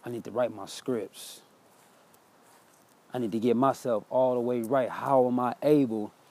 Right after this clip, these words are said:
to do my creative endeavors and also live an abundance life.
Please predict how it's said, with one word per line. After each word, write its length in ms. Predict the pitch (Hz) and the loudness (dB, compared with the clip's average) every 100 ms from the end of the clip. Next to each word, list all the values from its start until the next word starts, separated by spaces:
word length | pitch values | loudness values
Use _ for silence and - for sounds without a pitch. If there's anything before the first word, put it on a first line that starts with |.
| _ _ _ _ - | _ _ _ _ -10
to 100 | 117 | -4
do 180 | 113 131 | 2 4
my 160 | 117 | 4
creative 480 | - 117 127 143 117 | 0 -2 2 2 2
endeavors 640 | 113 104 151 120 120 - _ _ _ _ _ - | -2 2 2 2 -6 -10 _ _ _ _ _ -16
and 80 | 117 - | -10 4
also 340 | 156 131 127 | 4 4 -4
live 640 | 110 113 151 147 117 98 - - _ _ _ | -4 2 4 4 2 -2 -8 -20 _ _ _
an 140 | 113 104 | -8 -6
abundance 560 | 85 135 135 123 101 | 0 2 2 -2 -4
life. 420 | 117 135 107 - | -2 0 0 -6